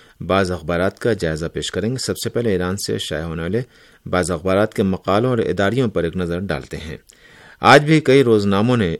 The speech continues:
عالمی یوم قدس کو اپنے مقالوں اور اداریوں کا موضوع بنایا ہے۔ روزنامہ قدس نے یوم قدس اس بات کی یاد دلاتا ہے کہ ہم دشمن کو پہچانے کے زیر عنوان ایک مضمون شائع کیا ہے۔ اخبار لکھتا ہے کہ یوم قدس کے انعقاد،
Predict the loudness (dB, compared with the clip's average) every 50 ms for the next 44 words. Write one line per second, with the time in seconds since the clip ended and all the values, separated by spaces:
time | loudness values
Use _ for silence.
0 | _ -2 0 2 2 2 2 2 2 2 0 -2 -4 -2 -4 -4 -4 -2 -2 0
1 | -2 0 0 -2 -4 -4 -4 -4 -4 -2 -2 0 0 -2 -2 -2 -4 -4 -2 -2
2 | -2 -2 -4 -4 -4 -4 -4 -2 -4 -4 -4 -6 -6 -8 -6 -4 -4 -4 -4 -4
3 | -6 -8 -8 -8 -8 -8 -10 -10 _ _ _ _ _ _ -20 _ _ -4 -2 -2
4 | 0 0 0 0 0 -2 -2 0 -2 -2 -2 0 -2 -2 -2 -2 -6 _ _ _
5 | _ _ _ 0 4 4 4 4 4 2 4 4 4 4 2 -4 -4 -4 -2 0
6 | 0 0 0 0 0 2 2 2 2 -2 -2 -2 -2 -2 -2 -2 -4 -4 -2 -4
7 | -4 -4 -4 -6 -6 -6 -6 -6 -4 -6 -6 -8 -8 -12 -10 -6 -6 -4 -2 -2
8 | -2 -2 0 0 0 0 0 -2 -2 -2 -2 -2 -2 -2 -2 -2 -2 -4 -4 -6
9 | -6 -6 -6 -6 -6 -6 -6 -6 -4 -2 -2 -4 -4 -4 -2 -2 -2 0 -2 -4
10 | -4 -6 _ -20 -20 -20 -14 -6 -4 -2 2 4 4 6 4 4 2 2 2 2
11 | 2 2 4 4 4 4 4 2 0 -2 -2 -2 -2 -2 -2 -2 -2 -2 -2 -4
12 | -4 -2 -2 -2